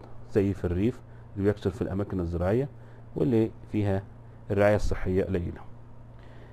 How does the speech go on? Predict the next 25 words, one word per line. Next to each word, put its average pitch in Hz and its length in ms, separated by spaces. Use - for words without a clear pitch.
كده 202 160
يبقى 160 240
احنا 147 140
انتهينا 156 580
من 120 120
الاسباب 101 580
والعوامل 117 580
اللي 143 220
بتساعد 160 520
في 127 140
حدوث 110 300
القدم 143 300
السكري 135 420
عند 107 240
مريض 101 280
السكر. - 360
الدرس 208 340
اللي 175 220
جاي 92 180
برضو 151 240
درس 143 280
مهم 131 320
جدًا، 123 340
وهنعرف 117 480
فيه 127 160